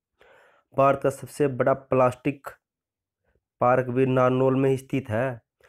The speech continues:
महेंद्रगढ़ का एकमात्र जिला, और यह महेंद्रगढ़ में पड़ता है, और एकमात्र जिला जिसका मुख्यालय महेंद्रगढ़ ना होकर नारनौल में, महेंद्रगढ़ का मुख्यालय नारनौल में है। और साथ ही बात करते हैं महेंद्रगढ़ की, तो महेंद्रगढ़ की स्थापना एक नवंबर उन्नीस सौ छियासठ को हुई थी,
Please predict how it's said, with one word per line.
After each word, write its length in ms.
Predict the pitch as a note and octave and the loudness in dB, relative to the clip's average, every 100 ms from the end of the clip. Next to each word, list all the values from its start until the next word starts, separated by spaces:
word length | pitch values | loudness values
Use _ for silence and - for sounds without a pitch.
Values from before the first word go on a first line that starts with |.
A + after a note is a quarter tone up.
| _ - | _ -8
महेंद्रगढ़ 600 | B2+ C#3+ D3 C3 B2+ B2+ | -2 2 2 2 0 0
का 120 | B2 | 2
एकमात्र 500 | C3+ C3 C3 B2+ B2+ | 2 2 -2 0 -2
जिला, 300 | B2 B2 A#2+ B2 | -2 0 2 2
और 100 | C3+ | 2
यह 60 | |
महेंद्रगढ़ 540 | C3+ C#3+ C3+ A#2+ B2 C3+ | 0 0 0 0 0 0
में 120 | C#3 | -2
पड़ता 360 | A2+ A2 A2 | -2 -4 -6
है, 80 | A2 | -4
और 160 | B2 C3+ | 0 0
एकमात्र 460 | C3 C#3 C3 B2+ | -2 0 0 0
जिला 260 | A#2+ B2+ A2+ | -2 0 0
जिसका 320 | A2+ B2 - | -2 -4 -4
मुख्यालय 760 | A#2+ B2 - - A#2 A#2+ D3 F#3 _ - _ - | -2 -4 -6 -6 -4 -2 -4 -4 _ -20 _ -4
महेंद्रगढ़ 500 | B2 C3 B2+ B2 B2 | 0 2 0 0 0
ना 180 | B2+ C3 | 0 2
होकर 300 | B2+ A#2 B2+ | 0 0 0
नारनौल 480 | B2 B2 A#2+ B2 A#2 | 2 2 2 0 0
में, 120 | A#2 | -2
महेंद्रगढ़ 520 | A#2+ C3 A#2 A2+ A#2 | -2 -2 -4 -4 -4
का 120 | B2 | -4
मुख्यालय 380 | A#2+ A2+ A#2 B2 | -4 -6 -4 -2
नारनौल 460 | B2 A#2+ A#2 A#2 A2+ | 2 2 2 0 0
में 160 | A#2 | -2
है। 120 | A2+ G#2+ _ _ _ _ _ _ _ _ - | -4 -10 _ _ _ _ _ _ _ _ -6
और 100 | C3 | -2
साथ 240 | C#3+ C#3 C#3 | 0 0 -2
ही 60 | - C#3 | -10 -6
बात 340 | C3 C3 C3 | -2 0 0
करते 200 | B2+ C#3 | -2 -2
हैं 80 | C3 | 0
महेंद्रगढ़ 480 | C3+ A#2 A2 A#2+ B2 | 0 0 -2 -4 -4
की, 140 | C#3 | -6
तो 140 | C#3 | -4
महेंद्रगढ़ 420 | C3 C3+ B2 A#2 - | -2 0 0 -4 -6
की 120 | - | -12
स्थापना 340 | - A#2+ - | -4 -4 -4
एक 240 | - C3 B2+ | -4 -2 0
नवंबर 300 | B2+ A#2+ B2 | -2 -2 -2
उन्नीस 200 | B2 B2 | -4 -4
सौ 40 | |
छियासठ 340 | - A#2 A#2+ - | -4 -4 -4 -2
को 100 | C3+ | -2
हुई 120 | C3 | 0
थी, 240 | B2+ B2 | -4 -10